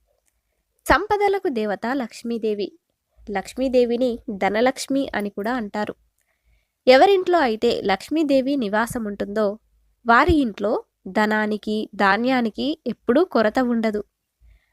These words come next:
వారి జీవితంలో సుఖ సంతోషాలు కలిగి ఉంటారు. జ్యోతిష్య శాస్త్రంలో చెప్పబడినట్లుగా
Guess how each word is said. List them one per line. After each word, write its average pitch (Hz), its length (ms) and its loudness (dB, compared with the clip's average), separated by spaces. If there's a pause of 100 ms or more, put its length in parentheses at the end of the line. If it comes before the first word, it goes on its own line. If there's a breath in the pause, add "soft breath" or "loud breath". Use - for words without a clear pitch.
వారి 349 240 4
జీవితంలో 247 640 -4
సుఖ 240 300 -8
సంతోషాలు 269 640 -4
కలిగి 196 360 -2
ఉంటారు. 202 500 -6 (1080)
జ్యోతిష్య 381 480 4
శాస్త్రంలో 254 580 -4
చెప్పబడినట్లుగా 220 1120 -2